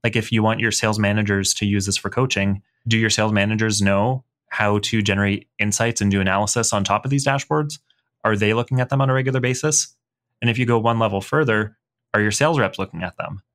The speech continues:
Because I know everybody makes dashboards for their sales reps, but I don't know a sales rep who actually looks at a dashboard. And so there's this huge disconnect in identifying the problems in the business and solving the problems in the business that people are trying to do with dashboards that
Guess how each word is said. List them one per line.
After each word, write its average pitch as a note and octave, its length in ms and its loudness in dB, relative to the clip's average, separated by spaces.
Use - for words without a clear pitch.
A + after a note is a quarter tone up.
Because A#2 160 2
I B2 80 2
know B2+ 240 0
everybody A#2+ 560 2
makes G#2+ 320 -2
dashboards G2+ 440 -2
for G2+ 120 -4
their F#2+ 100 0
sales C#3 240 0
reps, G2+ 300 -2
but G#2 340 -2
I G2+ 320 -2
don't G#2+ 200 2
know G#2 120 0
a G#2 60 2
sales G#2 240 0
rep G#2+ 100 0
who A2 120 0
actually G#2+ 260 0
looks G#2+ 180 0
at A#2 80 -4
a G2+ 60 -10
dashboard. G#2+ 540 0
And B2+ 160 2
so B2 420 0
there's B2+ 280 2
this B2 140 2
huge C#3 380 2
disconnect A2+ 540 0
in G#2 680 2
identifying A#2+ 400 2
the A2+ 80 2
problems G#2+ 420 2
in G#2 100 2
the G2 60 2
business G2+ 480 0
and F#2+ 320 0
solving D3+ 320 2
the G#2 100 4
problems G2 400 0
in G2+ 100 0
the F#2+ 60 0
business F#2+ 480 -2
that G2 440 0
people G#2+ 200 0
are G#2 80 2
trying B2+ 340 0
to C#3 100 0
do C3 100 2
with C3+ 160 -2
dashboards B2 560 -2
that G2 380 0